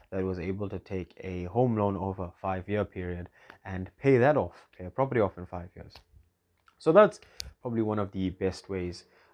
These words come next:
um, in which you can free up a property. Now, what happens should you not get the flisp subsidy? Okay, first of all, it has to be through, you know, a home loan in order to get flisp.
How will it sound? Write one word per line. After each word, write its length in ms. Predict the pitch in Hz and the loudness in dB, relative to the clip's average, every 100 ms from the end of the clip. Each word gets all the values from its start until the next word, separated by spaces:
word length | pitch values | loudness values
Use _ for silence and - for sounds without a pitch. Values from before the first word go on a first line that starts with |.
| - | -12
um, 560 | 92 90 90 87 90 90 - | -6 -4 -4 -4 -8 -10 -12
in 120 | 92 101 | -10 -6
which 240 | 95 - | -6 -6
you 80 | 90 | -10
can 160 | 90 | -10
free 180 | 87 90 | -12 -14
up 160 | 87 - | -14 -16
a 60 | |
property. 340 | 76 85 - - _ _ - 139 - _ _ _ | -14 -14 -16 -20 _ _ -20 -20 -20 _ _ _
Now, 320 | 123 170 - - | 0 2 2 -2
what 320 | 123 143 190 | 0 6 6
happens 760 | 123 165 185 165 123 95 90 - - | 4 0 0 0 0 0 -4 -12 -12
should 140 | 113 | -8
you 80 | 107 | -6
not 240 | 104 90 - | -4 -6 -8
get 160 | 90 _ | -18 _
the 60 | |
flisp 320 | _ - - - | _ -18 -18 -20
subsidy? 580 | - - - - - - _ _ _ 139 | -20 -20 -20 -20 -20 -20 _ _ _ -6
Okay, 220 | 131 90 | -2 0
first 280 | 170 175 147 | 2 2 2
of 140 | 117 | 4
all, 160 | 113 113 | 6 6
it 120 | 95 | 4
has 260 | 113 117 | -2 -6
to 100 | - | -8
be 240 | 101 101 92 | -4 -2 -2
through, 640 | - 107 101 95 95 - _ _ _ _ _ _ - | -2 -2 0 0 0 -4 _ _ _ _ _ _ -6
you 120 | 110 | -4
know, 160 | 92 90 | -4 -4
a 80 | |
home 240 | 90 135 110 | 2 2 2
loan 260 | 85 85 98 _ _ _ - | -2 -6 -14 _ _ _ -8
in 100 | 113 | -4
order 140 | 95 | -4
to 120 | - | -4
get 240 | 92 120 - | 0 0 0
flisp. 260 | - - | -20 -20